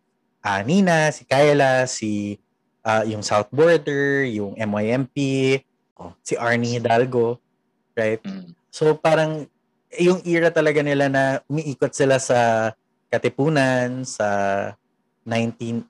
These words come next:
Speaker 1: nineteen East ba? Tama.
Speaker 2: Oh, nineteen East.
Speaker 1: Nineteen
Speaker 2: Yeah, my
Speaker 1: East.
Speaker 2: background right now, if you can see. <laughs>
Speaker 1: And then Baga Ber-, Baga Verde, parang ganun.
Speaker 2: True,
Speaker 1: So,
Speaker 2: yan yung mga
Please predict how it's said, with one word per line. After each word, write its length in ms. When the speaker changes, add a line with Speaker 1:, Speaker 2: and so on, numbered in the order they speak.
Speaker 1:
nineteen 400
East 320
ba? 240
Tama. 400
Speaker 2:
Oh, 260
nineteen 380
East. 240
Speaker 1:
Nineteen 160
Speaker 2:
Yeah, 160
my 160
Speaker 1:
East. 20
Speaker 2:
background 460
right 160
now, 180
if 160
you 80
can 160
see. 240
<laughs> 680
Speaker 1:
And 160
then 160
Baga 320
Ber-, 400
Baga 320
Verde, 640
parang 240
ganun. 400
Speaker 2:
True, 400
Speaker 1:
So, 160
Speaker 2:
yan 160
yung 160
mga 140